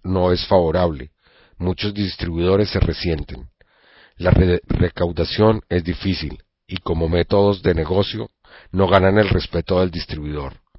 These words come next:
Los proyectos abogados aquí son los mejores planes descubiertos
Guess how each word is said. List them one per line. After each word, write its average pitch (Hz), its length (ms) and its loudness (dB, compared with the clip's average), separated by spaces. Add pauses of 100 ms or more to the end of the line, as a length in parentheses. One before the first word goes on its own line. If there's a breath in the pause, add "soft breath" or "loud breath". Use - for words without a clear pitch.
(500 soft breath)
Los 87 180 -6
proyectos 90 840 -4
abogados 85 540 0
aquí 117 380 -4 (300 soft breath)
son 92 220 -4
los 92 120 0
mejores 90 420 -2
planes 104 360 4
descubiertos 101 840 0